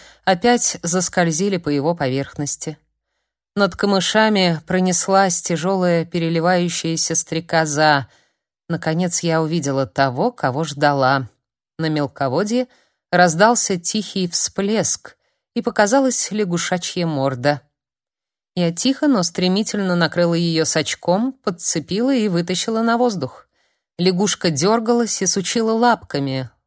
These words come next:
но молчала. Я бросила её в мешок, затянула тесёмку и продолжила охоту. Примерно через час стояния по колено в воде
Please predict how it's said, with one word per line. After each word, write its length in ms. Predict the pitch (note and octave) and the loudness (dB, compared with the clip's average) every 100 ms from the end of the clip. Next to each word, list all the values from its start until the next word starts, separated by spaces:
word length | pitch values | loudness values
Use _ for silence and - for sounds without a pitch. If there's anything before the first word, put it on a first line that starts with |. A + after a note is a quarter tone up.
| _ | _
но 260 | D#3 D#3+ E3+ | -6 -2 0
молчала. 720 | G3+ A#3+ A#3+ - C#3 B2+ C3 - _ _ _ _ _ _ - | 0 -2 -6 -4 -2 -2 -4 -12 _ _ _ _ _ _ 0
Я 180 | F#3 | 2
бросила 380 | G3 F#3 G3+ G3+ | 4 2 0 0
её 360 | G3 F3+ E3+ E3+ | 0 0 0 0
в 80 | E3+ | -2
мешок, 500 | D#3 - F3 F3 - | -2 0 -2 -2 -12
затянула 560 | D3+ D#3 E3+ F3 F3+ E3 | -4 -4 -2 -2 0 -2
тесёмку 640 | - D3+ - F#3 G3+ B3+ B3+ _ _ _ | -2 -4 -2 -2 -2 -6 -6 _ _ _
и 180 | G#3+ C4+ | 0 0
продолжила 640 | - D4 F#3 F#3 G3 G3+ D#3 | 2 0 2 0 -2 0 0
охоту. 480 | - A2 - F#2+ - _ _ _ | -2 -8 -6 -8 -10 _ _ _
Примерно 460 | E3 F3 F#3+ E3 D#3+ | -2 0 0 0 -2
через 300 | - C#3+ C3+ | -2 -2 -2
час 380 | - D#3+ - | -2 -2 0
стояния 580 | - - D3 D#3 C#3+ C3+ | -2 -2 -2 -2 -2 -4
по 100 | - | -6
колено 400 | - C#3 C#3 C3+ | -4 -2 -2 -4
в 80 | B2 | -4
воде 440 | C3 B2+ A#2 A3+ | -2 -2 0 -4